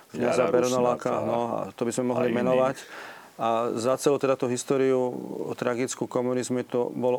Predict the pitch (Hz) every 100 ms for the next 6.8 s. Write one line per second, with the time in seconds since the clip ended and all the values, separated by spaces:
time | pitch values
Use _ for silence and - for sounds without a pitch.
0 | 139 - 139 123 123 120 113 - - 123
1 | 127 123 127 120 127 123 120 123 120 113
2 | 139 135 131 127 123 120 113 123 - 117
3 | 113 110 - 123 131 - 117 117 117 85
4 | 123 107 - 113 113 104 - 101 - 98
5 | 98 95 92 92 - 104 - - 117 82
6 | 76 73 71 76 - - -